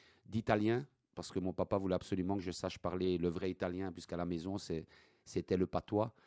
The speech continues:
Et, euh, ça ne se ressemble vraiment pas. Et donc, j'ai, j'ai pris un peu de retard, mais voilà, j'ai compensé par la suite, hein. J'ai, j'ai, j'ai fait du foot, euh,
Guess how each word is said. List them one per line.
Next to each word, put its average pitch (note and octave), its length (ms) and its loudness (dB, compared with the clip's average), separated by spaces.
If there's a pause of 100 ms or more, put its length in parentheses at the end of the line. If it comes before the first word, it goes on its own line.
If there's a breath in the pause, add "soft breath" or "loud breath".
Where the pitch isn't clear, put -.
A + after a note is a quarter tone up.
(360 soft breath)
Et, D#2+ 320 2
euh, D#2+ 160 2
ça F2+ 160 -4
ne E2 60 -4
se - 100 -4
ressemble F2 440 0
vraiment F2 360 0
pas. A2+ 300 4
Et F#2 120 4
donc, G#2+ 200 0
j'ai, G2+ 240 -2
j'ai A2 140 2
pris - 180 -2
un A#2 100 2
peu A2+ 160 0
de G#2+ 80 2
retard, G#2 420 2
mais F#2 320 2 (300 loud breath)
voilà, F#2 200 4
j'ai G2+ 140 0
compensé G2+ 500 0
par G2 160 0
la F#2+ 100 2
suite, - 340 -6
hein. F#2 280 0
J'ai, D#2+ 300 -2
j'ai, D#2+ 240 -2
j'ai D#2 120 -4
fait - 160 -6
du E2 120 -4
foot, - 380 -4
euh, F2 200 2